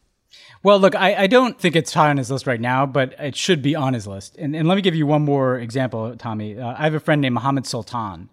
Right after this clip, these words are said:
who was a political prisoner, essentially, in Egypt. He's an Egyptian American, right? So he's an American, uh, citizen. Um, and yet he was thrown in prison in Egypt after Mohamed Morsi was ousted.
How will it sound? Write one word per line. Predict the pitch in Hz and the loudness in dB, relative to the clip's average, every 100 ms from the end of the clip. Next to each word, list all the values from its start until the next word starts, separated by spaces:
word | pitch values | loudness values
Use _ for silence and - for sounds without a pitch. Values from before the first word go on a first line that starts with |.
| _ - - _ | _ -20 -20 _
who | 143 131 | -2 0
was | 131 127 120 117 107 - _ _ _ | 2 2 0 -2 -6 -10 _ _ _
a | 131 | -10
political | - 143 147 147 151 | -6 0 0 -2 -6
prisoner, | 113 175 170 120 | -2 0 2 -2
essentially, | 107 123 - 123 | -4 -6 -4 -4
in | |
Egypt. | 131 110 | -2 -4
He's | 139 123 | -6 -2
an | 135 | -2
Egyptian | 117 185 185 | 0 0 2
American, | 131 107 139 127 - - - - | -2 2 2 2 -2 -14 -20 -8
right? | 123 123 | -6 -6
So | 123 | -6
he's | 135 131 | -6 -2
an | 131 | -2
American, | 123 123 120 117 110 104 113 - | 0 0 -2 -4 -8 -8 -10 -12
uh, | 104 | -8
citizen. | - 156 - 92 90 - _ _ _ _ | -4 -4 -6 -10 -14 -18 _ _ _ _
Um, | 143 131 131 - | -4 -2 -2 -4
and | 147 147 | -2 0
yet | 151 | 0
he | 143 | 0
was | - | 2
thrown | 151 165 | 2 2
in | |
prison | 165 156 135 | 2 0 2
in | 147 139 | 0 0
Egypt | 117 123 - | -2 -4 -4
after | 131 120 - 123 120 | -4 -4 -4 -4 -2
Mohamed | 120 123 120 | -4 -4 -4
Morsi | 117 117 - 120 | -4 -4 -6 -6
was | 113 | -4
ousted. | 107 107 - 104 | -6 -6 -8 -8